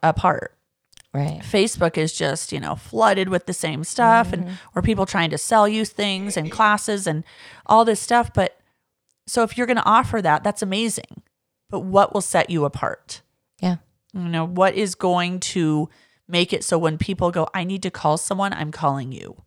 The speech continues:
Speaker 2: Yeah. You need to find that one thing that you can do that nobody else does.
Speaker 1: Well, and you need to be authentically you on all of it.
Speaker 2: Exactly.
Speaker 1: So you need to make sure that, and it's not just the one, like, the microblading or whatever, but if they're like,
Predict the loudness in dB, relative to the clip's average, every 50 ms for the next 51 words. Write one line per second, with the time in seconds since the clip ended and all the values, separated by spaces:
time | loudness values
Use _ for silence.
0 | _ -6 -4 -2 -2 -4 -6 -4 -2 2 2 4 4 4 2 2 0 -2 0 0
1 | 2 2 2 0 0 -2 -2 -2 -2 -2 -2 -2 -2 0 0 0 -2 -2 -4 -6
2 | -4 -4 -4 -2 0 0 0 -2 -2 -4 -4 -2 -2 -2 -2 -2 -2 -2 -4 -6
3 | -8 -10 -10 -8 -8 -6 -6 -6 -6 -8 -10 -14 -20 _ _ _ _ -2 -2 -2
4 | -2 -2 -4 -4 -6 -6 -10 _ _ -8 -4 -4 -2 0 -2 -2 -2 -4 -4 -2
5 | 2 2 2 2 2 2 -2 -2 -2 -2 -4 -2 -2 -2 -2 -2 -2 -2 0 0
6 | 0 0 2 2 0 2 4 4 4 4 4 2 0 0 0 -2 -2 -2 -4 -4
7 | -4 -2 -2 -2 0 0 0 0 0 0 0 0 -2 -2 -2 0 0 0 -2 -2
8 | -4 -6 -4 -2 0 0 2 2 2 0 -2 -2 -4 -4 -4 -2 -4 -4 -2 2
9 | 4 4 4 4 4 2 2 0 0 -2 -8 -18 _ _ _ _ _ -2 -2 -2
10 | 0 2 2 2 2 2 0 0 0 0 0 0 -2 0 2 2 2 2 2 0
11 | -2 -2 -2 -2 -2 0 2 2 2 2 2 2 2 2 2 2 0 0 0 0
12 | 0 2 2 2 2 2 2 0 0 -2 -2 0 0 2 2 0 -2 -4